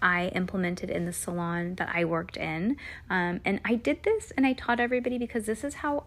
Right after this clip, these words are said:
I did my gift certificates when I was just, like, a solo, um, uh, service provider and I worked for another company. So basically, I ran my gift certificates a bit differently than other people.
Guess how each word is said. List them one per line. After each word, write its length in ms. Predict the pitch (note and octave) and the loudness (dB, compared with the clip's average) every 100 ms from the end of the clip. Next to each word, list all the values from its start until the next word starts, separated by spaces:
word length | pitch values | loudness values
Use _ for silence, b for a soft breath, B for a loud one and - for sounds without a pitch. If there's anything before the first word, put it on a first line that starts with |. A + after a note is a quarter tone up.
| - | 0
I 200 | F3 F3 | 2 2
did 200 | E3+ D#3+ | 0 -2
my 160 | D3 | -6
gift 240 | D3+ D#3 D#3 | -6 -6 -6
certificates 600 | - E3 D#3+ - E3+ - | -6 -8 -8 -6 -6 -4
when 80 | E3+ | -2
I 100 | E3 | -2
was 140 | E3+ | -4
just, 260 | - F3 - | -6 -6 -4
like, 160 | E3+ | -4
a 80 | - | -6
solo, 560 | E3+ F3 D#3+ D#3+ D#3 E3+ B B - | -6 -2 0 2 0 -2 B B 0
um, 440 | E3+ D#3 D#3+ D#3+ - - - - - - - - - | 0 0 -6 -10 -12 -18 -20 -20 -20 -20 -20 -18 -12
uh, 180 | E3 D3+ | -10 -8
service 340 | D3+ E3 D#3+ - | -2 -2 -2 -2
provider 440 | E3 D#3 D3+ C#3+ | -2 2 2 2
and 140 | - | 0
I 100 | D#3 | -2
worked 340 | D#3 D#3+ D#3+ - | -4 -4 -6 -8
for 380 | - D#3 D3 D3 | -2 2 2 0
another 360 | E3 D3+ C#3+ | -2 -2 -4
company. 540 | - D#3+ D3 - - B B B B B - | -4 -6 -4 -4 -4 B B B B B 0
So 480 | - A3+ A3 G#3+ - | 6 10 10 8 4
basically, 800 | D#4+ F4+ F#4 D4+ - E3+ E3 E3+ - | 6 6 6 2 2 2 2 0 -2
I 500 | G#3 A#3 C#4+ D4+ D4+ | 2 6 6 6 4
ran 340 | C#4+ A3 G3+ G3+ | 4 4 4 4
my 140 | G#3 | 2
gift 240 | G3 E3+ E3+ | 4 2 2
certificates 720 | F3+ F3+ E3 E3+ F3 E3+ - - | -4 -4 -4 -2 0 0 -2 -6
a 60 | |
bit 420 | F#3 F3 G#3+ - - | -4 0 0 0 0
differently 720 | E3+ - - F3 D#3+ E3+ - | 0 0 -2 -2 -2 -4 -4
than 320 | - D#3 D#3 - | 0 0 0 0
other 260 | D3+ E3 D3+ | -2 -2 -4
people. 500 | E3+ F3 - E3+ | -2 -2 0 -2